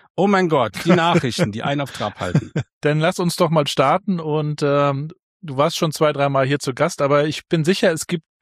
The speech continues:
Speaker 2: wieder ein paar Leute, die dich neu kennenlernen. Das ist zumindest ja die, die Hoffnung, dass
Speaker 1: Ja.
Speaker 2: immer neue Leute dazukommen.
Speaker 1: Ist auszugehen, genau.
Speaker 2: Erzähl doch mal kurz.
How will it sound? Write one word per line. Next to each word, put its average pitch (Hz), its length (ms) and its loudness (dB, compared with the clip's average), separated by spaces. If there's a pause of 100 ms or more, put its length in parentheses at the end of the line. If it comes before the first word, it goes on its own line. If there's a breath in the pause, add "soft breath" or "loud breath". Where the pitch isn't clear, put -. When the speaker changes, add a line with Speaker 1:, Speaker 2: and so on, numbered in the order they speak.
Speaker 2:
wieder 180 260 -2
ein 220 80 2
paar 175 160 0
Leute, 147 360 2
die 151 340 -2 (280 loud breath)
dich - 160 -6
neu 147 240 4
kennenlernen. 170 760 2 (120)
Das 135 180 -4
ist - 60 -8
zumindest 139 440 -4
ja 120 300 2 (420 loud breath)
die, 117 400 -4 (380)
die - 180 -2
Hoffnung, 165 320 0
dass 123 120 2
Speaker 1:
Ja. 117 80 4
Speaker 2:
immer - 100 4
neue 160 180 2
Leute 156 240 2
dazukommen. 123 640 0
Speaker 1:
Ist 101 160 0
auszugehen, 92 640 0
genau. 82 300 0
Speaker 2:
Erzähl 151 200 0
doch 120 80 -4
mal 104 180 -6
kurz. - 440 -12